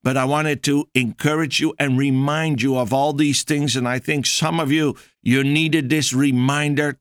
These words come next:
today. But I wanted to come to this point of the brief and silent prayer. It says in Nehemiah two, verse four, "So I prayed to the God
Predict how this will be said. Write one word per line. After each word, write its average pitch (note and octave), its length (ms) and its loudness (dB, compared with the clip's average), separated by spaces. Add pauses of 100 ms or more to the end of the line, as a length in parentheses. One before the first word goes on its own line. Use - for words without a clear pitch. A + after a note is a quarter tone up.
today. C#3+ 460 0 (220)
But D3 140 2
I D3 120 0
wanted F#3 400 0
to D#3+ 120 -4
come E3 300 -2
to D3+ 140 -2
this - 280 -2
point C3+ 560 -2 (380)
of C3 240 0
the C#3 100 4
brief D3+ 680 0 (300)
and D3+ 240 0
silent F3 840 -2 (180)
prayer. C#3 480 -2 (400)
It D#3+ 160 0
says G#3+ 300 0
in F#3 140 0
Nehemiah F3 760 0 (240)
two, C#3+ 460 2 (520)
verse D#3 320 0
four, C3+ 600 -2 (320)
"So G3+ 360 0
I E3 180 -2
prayed D#3 720 -2 (320)
to D#3+ 120 2
the C#3 160 0
God D#3 560 -2